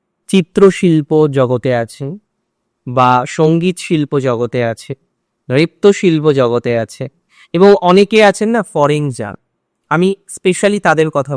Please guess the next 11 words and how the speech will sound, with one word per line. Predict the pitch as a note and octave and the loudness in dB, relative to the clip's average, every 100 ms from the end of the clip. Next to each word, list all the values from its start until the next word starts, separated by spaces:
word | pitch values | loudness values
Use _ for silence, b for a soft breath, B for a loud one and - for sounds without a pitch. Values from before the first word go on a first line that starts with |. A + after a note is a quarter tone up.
| A#2+ | -10
বলছি, | A#2 - - - _ _ _ _ _ - | -12 -14 -20 -20 _ _ _ _ _ 0
যাদের | D3+ E3+ G#3 G#3 G#3+ _ _ | 2 6 4 4 0 _ _
প্রফেশনটা | F3+ F3 A3 G#3 A3 G#3 G3+ G#3+ | -4 2 2 4 2 2 2 2
মূলত | G3+ F#3+ E3+ G3+ - | 2 2 -2 -4 2
ফরেন | D#3+ F3 F3 - E3 | 2 4 0 -4 -4
কেন্দ্রিক, | D3 C#3 D3 E3 - _ _ _ _ - | -2 0 0 -2 -4 _ _ _ _ -4
যাদের | C3+ D3+ E3+ E3 - _ | 0 2 2 2 -2 _
মাঝে | C#3 C#3 E3 | -4 0 2
মাঝেই | F3+ F3 D#3 F3 E3+ E3 - - | 2 2 2 0 0 -4 -8 -2
পরিকল্পনা | D#3 D3+ E3 D3+ E3 D#3+ | 0 2 0 2 0 0
থাকে | D#3+ D3+ | -2 -4